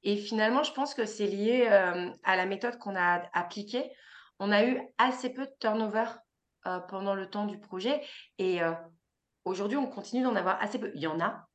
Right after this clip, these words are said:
parce que c'est la vie. Mais, euh, les personnes dans les structures qui se sont attachées au projet, euh, continuent de venir, euh, n'ont pas, euh, passé le relais, entre guillemets, à un autre collègue. Et c'est un,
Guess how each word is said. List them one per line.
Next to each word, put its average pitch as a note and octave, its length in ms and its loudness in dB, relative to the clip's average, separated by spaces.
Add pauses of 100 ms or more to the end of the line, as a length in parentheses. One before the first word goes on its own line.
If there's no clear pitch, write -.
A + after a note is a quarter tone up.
parce - 140 -16
que E3 80 -12
c'est D#3 140 -12
la D3+ 140 -4
vie. - 260 -10 (540)
Mais, G3+ 580 2
euh, E3+ 140 -4
les F3 320 -8
personnes D4 440 4
dans A#3+ 100 2
les F#3 100 -4
structures C#4+ 440 -8
qui - 120 -16
se - 240 -12
sont F3+ 340 -12
attachées C4 420 0
au A3+ 100 0
projet, A3+ 380 -2 (760)
euh, F3+ 600 0 (680)
continuent B3+ 460 0
de G#3 60 -4
venir, F#3+ 360 -4 (640)
euh, F3+ 160 4
n'ont G3 240 0
pas, B3+ 340 8
euh, A3 40 4
passé G3+ 440 0
le A#3 80 2
relais, G3+ 540 0
entre F#3+ 240 -8
guillemets, F#3+ 560 -4
à F3 180 2
un F#3+ 140 0
autre G3+ 160 -8
collègue. G3+ 360 -4 (300)
Et G3 80 2
c'est C4+ 240 2 (140)
un, G3+ 520 6